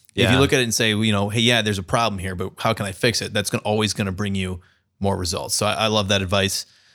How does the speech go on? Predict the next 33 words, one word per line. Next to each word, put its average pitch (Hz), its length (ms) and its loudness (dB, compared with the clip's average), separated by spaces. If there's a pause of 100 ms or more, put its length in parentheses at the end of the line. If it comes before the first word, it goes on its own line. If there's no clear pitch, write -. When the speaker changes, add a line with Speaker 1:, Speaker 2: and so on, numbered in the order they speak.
(180)
Speaker 1:
Matt. 101 220 2
And 101 80 2
I 95 40 2
think 110 240 0
that 117 240 2
that's 127 180 0
a - 40 -10
good 120 160 2
place 117 160 2
to 107 60 -2
head 107 140 0
towards 107 200 0
our 98 80 0
last 98 420 -2
question 101 400 -2
of 95 60 -4
the 95 80 -2
show. 104 340 2
It's, 101 160 0
Speaker 2:
Yeah, 104 60 0
Speaker 1:
it's 107 100 2
Speaker 2:
sure. - 80 2
Speaker 1:
centered 131 260 2
around 117 220 2
the 101 80 0
theme 101 300 0
here 95 120 0
on 95 120 -2
Conquering 95 340 -6
Columbus, 92 420 -6
which 98 140 -6
is 92 140 -4
live 107 320 2